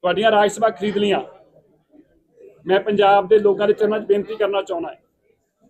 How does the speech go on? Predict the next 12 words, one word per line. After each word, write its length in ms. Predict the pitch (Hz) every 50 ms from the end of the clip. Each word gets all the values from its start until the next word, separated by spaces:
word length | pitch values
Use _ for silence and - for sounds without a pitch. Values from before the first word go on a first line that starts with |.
| _ -
ਤੁਸੀਂ 200 | 190 - 247 247
ਦੇਖੋ, 600 | 214 226 220 226 - 254 254 233 156 - - - - - - - _ - _ _ _ _ -
ਆਮ 320 | 196 214 233 254 254 254
ਆਦਮੀ 320 | 247 240 240 226 240 240 247 -
ਪਾਰਟੀ 440 | - 220 214 214 220 220 220 240 240
ਨੇ 120 | 262 285 277
ਪੰਜਾਬ 520 | - - 233 226 233 233 233 254 269 262 -
ਤੁਹਾਡਾ 260 | 294 269 254 254 240
ਹੱਕ 160 | 226 - 220
ਤੁਹਾਡੇ 220 | 214 233 220 202 -
ਤੋਂ 120 | - 190
ਖੋਇਆ। 380 | - - 196 196 180 139 -